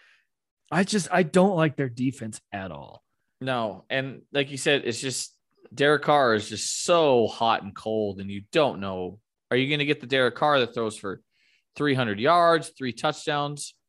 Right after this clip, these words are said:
Speaker 2: four touchdowns? Or are you gonna get the Derek Carr that's pedestrian with only two hundred yards, couple picks, and only, like, one or two touchdowns? You just don't know what, which one you're gonna get.
Speaker 1: E-, exactly. And Derek Carr's a,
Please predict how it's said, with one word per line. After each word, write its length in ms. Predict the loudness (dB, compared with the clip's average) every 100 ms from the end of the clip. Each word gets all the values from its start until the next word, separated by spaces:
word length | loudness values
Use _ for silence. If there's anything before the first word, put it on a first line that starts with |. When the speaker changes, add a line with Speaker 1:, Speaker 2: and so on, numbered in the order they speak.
| _ _
Speaker 2:
four 240 | -4 -2 0
touchdowns? 580 | 0 0 0 -2 -2
Or 40 | -4
are 40 |
you 80 | -4
gonna 120 | -4
get 160 | -6 -8
the 60 |
Derek 320 | -4 0 0 0
Carr 280 | 0 2 0
that's 200 | -2 -6
pedestrian 540 | -4 -4 -2 -4 -4
with 100 | -4
only 200 | -6 -6
two 200 | -8 -8
hundred 240 | -8 -8 -6
yards, 400 | -4 -2 -6 -8
couple 280 | -10 -10
picks, 520 | -10 -2 -2 -2 -14 -18 _ _ _
and 180 | -8 -6
only, 340 | -4 -4 -4 -4
like, 200 | -6 -8
one 320 | -14 -8 -6 -6
or 60 |
two 180 | -8 -10
touchdowns? 580 | -8 -12 -10 -12 -14 -10
You 120 | -6
just 200 | -6 0
don't 160 | 0 2
know 120 | 2
what, 180 | 2 0
which 240 | -4 -6 -6
one 120 | -6
you're 120 | -4
gonna 180 | -4 -2
get. 280 | -2 -2 -2
Speaker 1:
E-, 20 |
exactly. 800 | -2 0 4 6 6 4 0 0
And 180 | 0 4
Derek 300 | 6 4 4
Carr's 340 | 2 2
a, 60 | 2